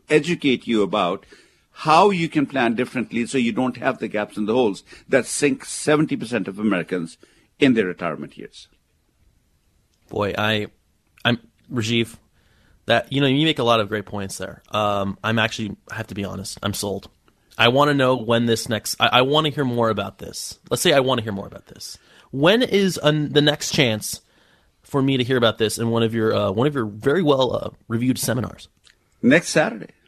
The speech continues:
Speaker 1: I mean, the next Saturday, and, and,
Speaker 2: Oh, wow.
Speaker 1: and, you know, <laughs> despite, uh, what, what's going on, in a safe way,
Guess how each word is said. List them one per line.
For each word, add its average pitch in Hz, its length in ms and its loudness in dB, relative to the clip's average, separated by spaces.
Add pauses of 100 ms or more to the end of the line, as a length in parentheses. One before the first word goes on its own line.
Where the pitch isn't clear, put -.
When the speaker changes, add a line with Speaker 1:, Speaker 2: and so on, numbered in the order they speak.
(140)
Speaker 1:
I 117 60 -8
mean, 131 200 0
the 131 140 4
next 131 260 -2
Saturday, 147 460 2
and, 131 120 2
and, 123 240 -2
Speaker 2:
Oh, 151 140 0
wow. 131 100 -2
Speaker 1:
and, 123 200 -8
you 131 80 -2
know, - 360 0 (220)
<laughs> - 0 -
despite, 139 720 2
uh, 123 140 2
what, 123 400 0
what's 127 200 -2
going 135 280 0
on, 123 260 2
in 127 140 0
a 117 60 -2
safe - 400 -4
way, 123 340 2